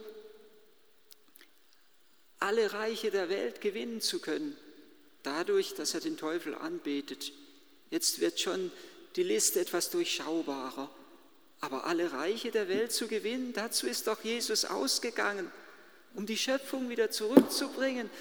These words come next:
zum Vater. Aber Jesus geht es eben nicht um alle Reiche der Welt, sondern es geht ihm um dein Herz.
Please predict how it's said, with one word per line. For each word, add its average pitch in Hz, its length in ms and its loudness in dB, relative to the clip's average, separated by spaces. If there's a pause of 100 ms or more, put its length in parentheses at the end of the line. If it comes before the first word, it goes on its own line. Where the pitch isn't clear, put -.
(120)
zum 226 220 2
Vater. 247 540 -2 (1300)
Aber 180 220 -2
Jesus 175 580 4
geht 175 180 2
es 165 160 2
eben 170 240 2
nicht 180 300 -2
um - 140 -8
alle 175 300 -2
Reiche 180 400 -2
der 156 200 -6
Welt, 165 440 -4 (1000)
sondern 165 320 -4
es 143 140 2
geht 156 260 2
ihm 147 180 0 (200)
um 147 180 -10
dein 139 320 -4
Herz. - 520 -2